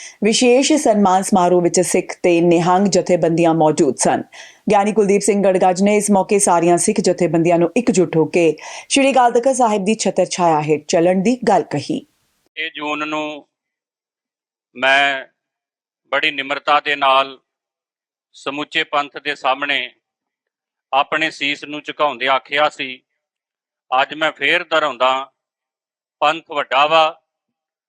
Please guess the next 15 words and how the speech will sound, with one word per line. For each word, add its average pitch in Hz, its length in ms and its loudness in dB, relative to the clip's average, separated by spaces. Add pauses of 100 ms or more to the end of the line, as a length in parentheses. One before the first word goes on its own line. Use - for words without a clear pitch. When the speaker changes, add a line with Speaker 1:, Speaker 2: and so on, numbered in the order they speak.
(220)
Speaker 2:
ਪੰਥ 156 300 -4
ਵੱਡਾ 147 360 -2
ਰਵੇਗਾ 160 640 -2 (1040)
ਤੇ 160 80 -4
ਮੈਂ 160 480 0 (840)
ਪੰਥ 175 340 0
ਦੇ 175 180 -2
ਸਾਹਮਣੇ 160 480 -2 (920)
ਇੱਕ 151 240 -6
ਵਾਰੀ 156 320 2
ਨਹੀਂ, 160 280 -4 (1000)
ਹਜ਼ਾਰ 147 400 0
ਵਾਰੀ 139 340 -2
ਝੁਕਦਾ 127 360 -2
ਵਾਂ। 107 180 -8